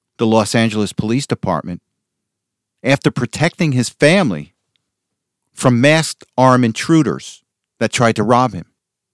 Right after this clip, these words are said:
So apparently this, this gentleman from Los Angeles going home to his house, and he was stalked by two or three masked and armed robbers, and they tried to rob him at his doorstep.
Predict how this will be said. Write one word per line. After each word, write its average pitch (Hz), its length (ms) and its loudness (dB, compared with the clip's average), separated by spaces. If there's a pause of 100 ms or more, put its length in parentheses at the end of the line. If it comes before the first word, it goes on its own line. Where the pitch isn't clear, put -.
So 139 100 0
apparently 151 360 2
this, 120 260 -4
this 113 200 -6
gentleman 120 380 2
from 98 380 0 (300)
Los 107 220 0
Angeles 104 380 -2
going 104 260 0
home 95 160 -4
to 101 120 -10
his 80 160 -10
house, 85 500 -8 (420)
and 95 460 -2
he 107 140 -4
was 98 180 -2
stalked - 420 2
by 90 300 2
two 110 240 -2
or 104 60 0
three 92 360 -4 (280)
masked 110 440 -2 (300)
and 104 160 -2
armed 92 440 0 (1000)
robbers, 151 480 -4 (640)
and 107 120 -2
they 101 80 -2
tried 98 240 0
to 90 60 -2
rob 107 300 2
him 95 140 -2
at 87 160 -6
his 87 420 -10
doorstep. 156 420 -2